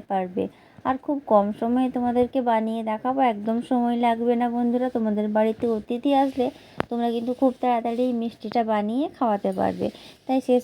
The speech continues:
পর্যন্ত রেসিপিটা দেখতে থাকো, ভালো লাগলে অবশ্যই চ্যানেলটা একটা সাবস্ক্রাইব করে দেবে। তো দেখো, মিষ্টি বানানোর জন্য প্রথমে আমি দুধটা গরম হতে দিয়েছি।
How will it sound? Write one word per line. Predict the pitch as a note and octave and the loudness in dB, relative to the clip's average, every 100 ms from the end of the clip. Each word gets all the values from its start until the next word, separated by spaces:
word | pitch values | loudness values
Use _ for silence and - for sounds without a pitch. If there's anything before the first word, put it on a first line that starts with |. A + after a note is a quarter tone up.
| - | 2
পর্যন্ত | B3+ B3+ B3+ C#4 | 0 2 0 2
রেসিপিটা | C4+ C4 C4 C4 C4+ A#3 | 2 0 0 0 2 2
দেখতে | B3 - C#4 | 0 0 -2
থাকো, | C4+ B3+ F#4 F#4+ | 0 2 2 0
ভালো | - A3+ A#3 B3 | 2 2 4 6
লাগলে | C4+ C#4 A#3+ | 6 4 2
অবশ্যই | A#3 A3+ A3+ - B3+ A#3 | 0 0 -2 0 0 2
চ্যানেলটা | A3+ G#3 G#3 G3+ G3+ | 0 2 -2 0 0
একটা | G3+ C#4+ - | 0 -6 0
সাবস্ক্রাইব | B3 A#3 - G#3+ G3+ G3 - | 0 0 -2 0 0 0 -4
করে | F#3 F#3 | -4 -4
দেবে। | F3+ F#3 F#3 G3+ - _ _ - - | -4 -4 -4 -6 -10 _ _ -20 -8
তো | B3+ | -4
দেখো, | B3 C4+ F4 | 0 2 2
মিষ্টি | E4+ C#4 - C4+ | 4 4 2 -2
বানানোর | C4+ C4 C4+ C#4 C4+ | 0 0 0 0 0
জন্য | C#4+ C#4 C#4 | 0 0 2
প্রথমে | B3+ C4+ C4 C4+ | 2 2 2 2
আমি | C4 C#4+ A#3+ | 2 2 2
দুধটা | A#3+ A3 - C#4+ | -2 -4 -6 -4
গরম | C4+ A#3 A3+ A#3 | 0 0 0 -2
হতে | A3+ G#3+ G3+ | -2 0 0
দিয়েছি। | G3+ G3+ G3 - | 2 0 -2 -6